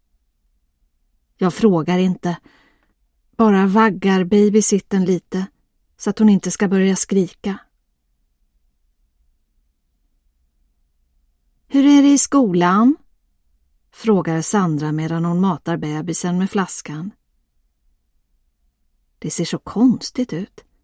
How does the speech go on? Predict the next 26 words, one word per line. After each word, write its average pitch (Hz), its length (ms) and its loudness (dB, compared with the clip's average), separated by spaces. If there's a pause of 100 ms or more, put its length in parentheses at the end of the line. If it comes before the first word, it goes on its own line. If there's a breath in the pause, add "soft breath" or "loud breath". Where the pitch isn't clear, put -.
(800)
Att 226 140 -6
det 190 140 2
är 170 60 -2
Sandra 220 640 2
som 262 140 2
sitter 190 380 -4
där 175 380 -2 (540)
och 208 120 2
är 208 100 6
mamma 185 520 2
åt 190 100 -6
den 202 120 2
där 165 200 -2
lilla. 165 460 -6 (1300)
Och 214 100 0
gör 185 240 2
mammagrejer 190 840 2
som 214 200 2
om 208 200 2
hon 220 160 2
aldrig 185 380 0
gjort 208 280 -2
något 254 180 2
annat. 180 500 -4 (2750)
"Som 262 220 4
vanligt", 247 580 2